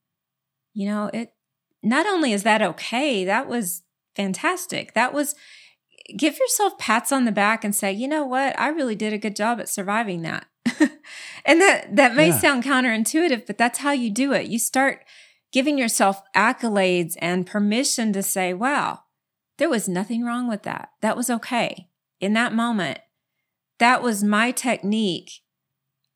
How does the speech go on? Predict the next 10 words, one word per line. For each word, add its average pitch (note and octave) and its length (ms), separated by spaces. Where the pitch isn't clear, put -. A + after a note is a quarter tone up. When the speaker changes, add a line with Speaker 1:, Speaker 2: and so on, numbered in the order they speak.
Speaker 1:
as G#3+ 180
a G#3+ 60
human, G3+ 880
as F#3 260
we F#3+ 140
said, A#3 520
to G#3 520
survive. C4 600
Speaker 2:
Mm. F#2+ 260
And A#2 340